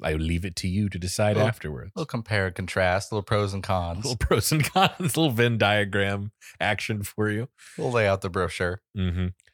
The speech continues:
Speaker 1: And, um, because this is a music show, part two is all about the music of Scientology. And I have listened to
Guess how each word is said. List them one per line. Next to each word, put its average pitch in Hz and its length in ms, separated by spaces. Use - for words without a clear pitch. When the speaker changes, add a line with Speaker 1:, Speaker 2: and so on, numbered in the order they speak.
Speaker 1:
And, 127 300
um, 110 520
because 135 400
this 131 140
is 117 140
a 104 60
music 104 400
show, 76 400
part - 340
two 90 460
is 92 140
all 87 260
about 73 600
the 82 120
music 73 600
of 71 100
Scientology. 76 880
And 80 160
I 87 140
have 117 200
listened 98 460
to 95 400